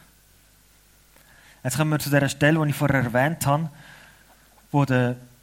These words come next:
wo der Petrus eben das Tuch sieht, mit dem Getier drauf. Und nachher die Stimme hört, "Schlacht und iss." Und der Petrus findet, <laughs> "Nein, auf gar keinen Fall, Herr", entgegnete Petrus.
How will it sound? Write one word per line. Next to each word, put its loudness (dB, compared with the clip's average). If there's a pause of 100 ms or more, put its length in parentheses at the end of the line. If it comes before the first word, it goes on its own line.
(880)
wo -6
der -4
Petrus 0
eben -2
das -6
Tuch -2
sieht, -4
mit -4
dem -4
Getier -2
drauf. -4 (800)
Und -4
nachher -2
die -4
Stimme -2
hört, -2 (640)
"Schlacht -2
und -4
iss." -4
Und -10
der -8
Petrus -4
findet, -6
<laughs> -
"Nein, -4 (400)
auf -4
gar 4
keinen -2
Fall, 0
Herr", 0 (100)
entgegnete -6
Petrus. -6